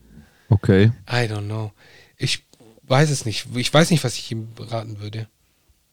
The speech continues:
Speaker 2: Du?
Speaker 1: Äh, es kommt drauf an. Also das Ding ist, wenn er, äh, halt, ähm, also sein Image, so wie es war zu dem Zeitpunkt als Gangster-Rapper,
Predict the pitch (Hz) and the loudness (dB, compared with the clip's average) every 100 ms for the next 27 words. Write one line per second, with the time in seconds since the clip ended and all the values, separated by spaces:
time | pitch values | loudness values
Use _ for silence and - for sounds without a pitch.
0 | _ _ _ _ _ _ 131 170 - _ | _ _ _ _ _ _ -2 -2 -4 _
1 | _ _ _ _ _ - - _ _ _ | _ _ _ _ _ -20 -20 _ _ _
2 | - 123 123 123 120 - 160 175 160 127 | 4 6 8 8 6 6 6 6 6 6
3 | 139 127 101 113 135 127 - 135 - 170 | 6 6 6 6 6 4 4 4 6 6
4 | 160 160 - 120 135 139 - 117 127 131 | 8 6 4 4 6 6 6 4 6 6
5 | 123 107 117 113 123 113 - - 110 110 | 4 4 6 6 6 4 0 0 4 8
6 | 110 107 101 92 - _ - 113 117 110 | 8 8 6 4 -8 _ 2 6 8 6
7 | - - _ _ _ _ _ _ _ - | 2 -20 _ _ _ _ _ _ _ 0
8 | 131 143 165 147 - 139 131 117 107 113 | 4 6 8 6 6 6 6 4 4 4
9 | 117 - 113 107 - 113 - 95 90 104 | 4 4 6 6 6 4 6 4 4 2
10 | 92 117 113 104 92 87 90 | 4 4 6 6 6 6 4